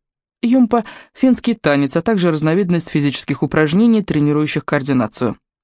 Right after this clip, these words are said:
Конец примечания. «Да не знаю. Будешь что-нибудь?» «Спасибо. Сейчас вместе попьём кофе».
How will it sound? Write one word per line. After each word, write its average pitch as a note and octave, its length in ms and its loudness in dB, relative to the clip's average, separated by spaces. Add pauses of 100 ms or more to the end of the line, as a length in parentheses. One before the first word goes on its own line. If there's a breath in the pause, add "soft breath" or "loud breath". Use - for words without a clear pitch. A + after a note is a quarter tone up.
(140)
Конец C3 300 -2
примечания. B2+ 600 -6 (2250 soft breath)
«Да D3+ 160 0
не D4 120 4
знаю. C3+ 480 -2 (600 soft breath)
Будешь G#3+ 260 2
что-нибудь?» B2+ 540 -2 (680)
«Спасибо. D3+ 720 -4 (380 soft breath)
Сейчас A3+ 420 -2
вместе G3+ 320 0
попьём G#3+ 360 0
кофе». D#3+ 360 -4